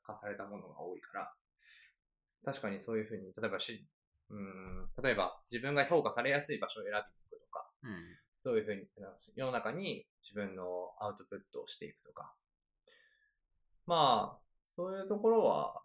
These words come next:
Speaker 1: こう学びになるし、まあ、お金が、その年収上げ、話だったら特にだけど、その、儲かってて、かつ、まあ、その中に自分の価値が見出せ、見出される場所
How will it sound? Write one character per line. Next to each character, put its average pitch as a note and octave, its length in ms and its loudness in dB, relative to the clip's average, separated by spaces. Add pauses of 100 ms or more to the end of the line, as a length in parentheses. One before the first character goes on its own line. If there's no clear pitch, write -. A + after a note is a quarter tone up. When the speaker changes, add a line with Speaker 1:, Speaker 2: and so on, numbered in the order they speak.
(920)
Speaker 1:
こ E2+ 80 -12
う E2+ 60 -10
学 F#2+ 280 -6
び F#2+ 60 -12
に F#2+ 140 -12
な A#2 100 -2
る - 140 -4
し、 E2+ 380 -14 (1000)
ま B2 80 0
あ、 A#2 40 4
お A2+ 60 0
金 B2 240 0
が、 - 140 -12
そ - 120 -10
の A2 80 -2
年 A#2+ 220 -2
収 D3+ 80 0
上 C#3+ 100 2
げ、 C#3+ 240 -2
話 C3+ 260 -6
だ E3 80 -2
っ - 80 -10
た - 80 -8
ら C#2+ 80 -8
特 - 180 -16
に - 80 -14
だ - 100 -20
け D2 100 -18
ど、 D2 240 -12 (880)
そ - 80 -12
の、 G2+ 220 -4
儲 D#3+ 120 2
か G3 140 6
っ - 40 -4
て G3 100 0
て、 - 340 -2 (160)
か B2 120 -12
つ、 G#2+ 180 -12
ま G2+ 180 0
あ、 G2+ 60 -10
そ G2+ 80 -6
の A2 80 -4
中 A2 260 -6
に E3+ 340 -12 (320)
自 G2+ 80 -18
分 G2+ 180 -6
の G2 340 -2
価 A2+ 80 -10
値 F2 100 -6
が E2+ 120 -8
見 G2+ 160 -10
出 G2 120 -8
せ、 - 240 -8 (420)
見 A#2+ 200 -4
出 B2+ 80 4
さ C#3+ 140 2
れ E3+ 100 8
る - 180 -6 (300)
場 - 60 -18
所 - 280 -8